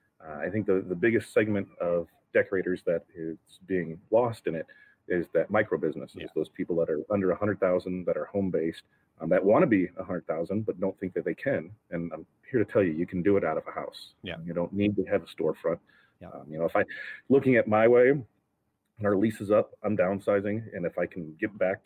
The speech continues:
Speaker 1: to doing everything out of the house, I would be totally fine with that, just because, you know, you don't have the overhead that comes along with it. So less
Speaker 2: Or the
Speaker 1: overhead, more
Speaker 2: headaches.
Speaker 1: profit.
Speaker 2: <laughs>
Speaker 1: Yeah. Yeah, yesterday I had a,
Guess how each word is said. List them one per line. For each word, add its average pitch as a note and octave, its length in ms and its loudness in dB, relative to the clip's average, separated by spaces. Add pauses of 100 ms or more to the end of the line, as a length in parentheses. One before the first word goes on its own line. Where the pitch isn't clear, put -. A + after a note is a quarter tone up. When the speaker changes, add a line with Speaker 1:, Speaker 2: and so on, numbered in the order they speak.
Speaker 1:
to F2 380 0
doing G#2+ 160 2
everything G2+ 240 -2
out F#2 40 -2
of E2 60 -2
the E2 60 -4
house, - 340 -6 (180)
I - 120 -2
would C#3+ 140 -2
be - 120 -18 (180)
totally C3+ 360 4
fine C3+ 320 2
with G2 120 -4
that, - 200 -4
just - 180 -20
because, - 340 -6
you E2+ 80 -14
know, D#2+ 140 -8
you F#2 140 -12
don't F2+ 180 -6 (100)
have F#2 200 -2
the D#2+ 100 -4
overhead F2 380 -4
that - 100 -14
comes - 240 -12
along D#2+ 240 -10
with - 200 -4
it. - 120 -6 (400)
So D2+ 280 2 (100)
less F2+ 200 4
Speaker 2:
Or B2 40 8
the C3+ 60 8
Speaker 1:
overhead, F#2 260 2
more F#2+ 400 0
Speaker 2:
headaches. - 60 -10
Speaker 1:
profit. C3 1000 -4 (160)
Speaker 2:
<laughs> - 0 - (400)
Speaker 1:
Yeah. C#3+ 160 2 (720)
Yeah, D3 100 6
yesterday C3+ 520 4
I A2+ 40 2
had A#2 220 0
a, G#2 260 2